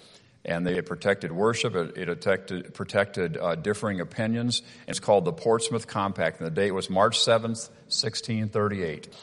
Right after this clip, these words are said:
And I want to read to you, I think we have a picture of the actual document on the screen. But it says this, "The seventh day of the first month, sixteen thirty-eight, we whose names are underwritten do hereby solemnly,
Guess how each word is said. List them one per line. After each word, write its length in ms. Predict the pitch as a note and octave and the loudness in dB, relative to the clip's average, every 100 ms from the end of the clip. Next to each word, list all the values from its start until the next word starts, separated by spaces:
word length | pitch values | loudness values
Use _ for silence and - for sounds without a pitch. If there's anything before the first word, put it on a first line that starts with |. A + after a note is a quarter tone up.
| - - _ | -20 -20 _
And 140 | F2 F2 | -2 0
I 20 | |
want 220 | G2 G2+ | 2 2
to 80 | F#2+ | 2
read 480 | F#2 F#2 G2+ A#2+ A2 | 0 -6 -4 -4 -4
to 80 | G#2+ | -4
you, 180 | G2 G2 | -2 -2
I 40 | |
think 140 | G2 | -4
we 60 | F#2 | -4
have 100 | E2+ | -4
a 60 | F2 | -8
picture 420 | - A#2 - F#2+ | -8 -10 -6 -2
of 40 | |
the 100 | F2+ | 2
actual 240 | G2 G#2+ F#2 | 2 0 0
document 540 | F#2 G2+ G2 E2+ E2 | 2 2 -2 -4 -4
on 140 | F2 | -4
the 60 | E2+ | -6
screen. 480 | - - F#2+ E2 - - - - _ | -6 -4 -2 -4 -8 -18 -20 -20 _
But 140 | F#2+ G2+ | 0 2
it 60 | |
says 240 | - B2+ G#2+ | 6 6 6
this, 200 | F#2+ - | 2 0
"The 60 | |
seventh 320 | - A2 A2+ | 4 4 6
day 100 | A#2+ | 4
of 80 | A2+ | 4
the 60 | G2+ | 4
first 320 | G#2+ A2 F#2+ | 2 0 0
month, 220 | F2+ E2+ | 0 0
sixteen 360 | - G2 A2 G#2 | -2 -4 -4 -2
thirty-eight, 720 | G2+ G2 E2 F2 G#2+ - F3+ | 0 0 0 -2 -8 -14 -6
we 220 | A2 A#2+ | 0 2
whose 220 | B2 G#2+ | 2 2
names 400 | A2 A#2 B2 B2 | 2 2 2 2
are 160 | D2 F#2 | 2 4
underwritten 420 | A2+ A2 G#2+ G#2+ | 2 0 0 -2
do 120 | F#2 | -2
hereby 400 | E2 A2 G#2 G2 | -2 -2 2 2
solemnly, 680 | F#2 - A2+ B2 B2 B2 | 2 4 4 4 2 0